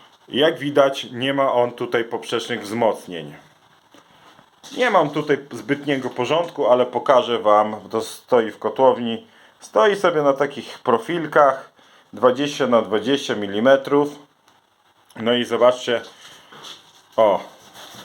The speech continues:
z tym się nic nie dzieje. To się chwieje, chybocze, ale tu się, kurczę, z tym nic nie dzieje. I to jest takie...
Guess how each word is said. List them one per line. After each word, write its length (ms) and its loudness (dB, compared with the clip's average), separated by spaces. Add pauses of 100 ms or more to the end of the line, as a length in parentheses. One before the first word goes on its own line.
(3000)
z 100 -20
tym 180 -2
się 220 -4
nic 340 -8
nie 160 -2
dzieje. 500 -2 (380)
To 60 -10
się 200 -2 (760)
chwieje, 480 0
chybocze, 760 2 (600)
ale 260 2
tu 180 -8
się, 180 -2
kurczę, 460 -4
z 100 -8
tym 340 -2 (400)
nic 420 -2
nie 220 -2
dzieje. 540 -2 (120)
I 300 -4 (720)
to 80 0
jest 220 -2
takie... 340 4